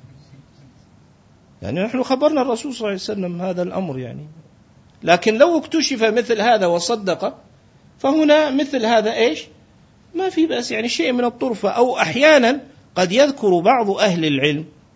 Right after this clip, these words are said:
كما صنع مثلًا الإمام ابن القيم رحمه الله تعالى في الجواب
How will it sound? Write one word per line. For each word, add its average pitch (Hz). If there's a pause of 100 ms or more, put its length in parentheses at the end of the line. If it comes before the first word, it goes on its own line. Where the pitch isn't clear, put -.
(540)
كما 160
صنع 180
مثلًا 156
الإمام 143
ابن 131
القيم 160
رحمه 139
الله 135
تعالى 160
في -
الجواب 147